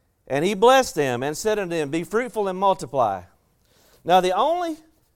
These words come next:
union that'll be fruitful and multiply is one man and one woman in God's economy.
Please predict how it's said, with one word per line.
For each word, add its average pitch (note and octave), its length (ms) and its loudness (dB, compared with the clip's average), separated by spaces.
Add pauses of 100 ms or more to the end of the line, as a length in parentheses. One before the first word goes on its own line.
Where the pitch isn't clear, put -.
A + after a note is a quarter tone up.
(280)
union F#3+ 500 -2
that'll E3 240 6
be F3 160 -2
fruitful G#3 540 -4
and E3 80 -6
multiply F3 540 0
is C#3 220 -4
one G3 240 -6
man F3+ 280 -6
and D3 120 -6
one E3+ 300 -6
woman A2+ 380 -10 (960)
in F3 160 -6
God's F3+ 260 6
economy. A2+ 500 -6